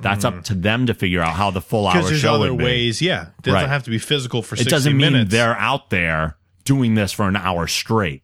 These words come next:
Speaker 2: Yeah.
Speaker 1: There are ways to break it up.
Speaker 2: Yep.
Speaker 1: So she just doesn't understand the point as well as the others do.
Speaker 2: But Mel is good.
Speaker 1: She's not bad. Uh,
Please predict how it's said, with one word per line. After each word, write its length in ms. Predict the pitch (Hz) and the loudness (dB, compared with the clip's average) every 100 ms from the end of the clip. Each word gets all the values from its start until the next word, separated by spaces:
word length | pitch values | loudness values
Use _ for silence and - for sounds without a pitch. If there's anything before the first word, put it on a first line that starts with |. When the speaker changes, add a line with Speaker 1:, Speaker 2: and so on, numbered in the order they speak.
| _ | _
Speaker 2:
Yeah. 180 | 123 113 | -4 0
Speaker 1:
There 80 | 107 | 0
are 80 | |
ways 300 | 104 110 104 | 2 2 0
to 80 | - | -2
break 340 | 82 90 82 82 | -2 0 0 -2
it 80 | |
up. 220 | 78 71 113 | -2 -2 -2
Speaker 2:
Yep. 200 | 135 - | -4 -4
Speaker 1:
So 480 | - 104 90 82 - _ - _ _ _ 101 - 98 | -2 0 2 -2 -4 _ -20 _ _ _ -16 -6 -4
she 200 | - 139 | 0 2
just 240 | 131 - | 0 0
doesn't 300 | 131 117 120 | -2 0 0
understand 1080 | 101 101 95 - - 95 90 85 80 76 73 _ - | 2 2 0 -2 -2 -2 0 0 0 -2 -6 _ -10
the 100 | - | -10
point 380 | - 98 87 87 | -4 -2 0 -2
as 140 | 80 | -4
well 220 | 82 78 | -2 -2
as 100 | 73 | -4
the 140 | 73 71 | -4 -6
others 320 | 71 69 67 | -4 -6 -10
do. 160 | - 139 | -12 -8
Speaker 2:
But 120 | 120 | -4
Mel 380 | 113 113 110 104 | -2 0 0 -2
is 120 | 98 | -4
good. 280 | 101 113 110 _ _ _ _ _ | -2 -4 -4 _ _ _ _ _
Speaker 1:
She's 180 | - 156 | -4 0
not 220 | 151 104 | 0 0
bad. 260 | 85 82 82 - - - | 0 0 -2 -10 -20 -6
Uh, 120 | 127 | -4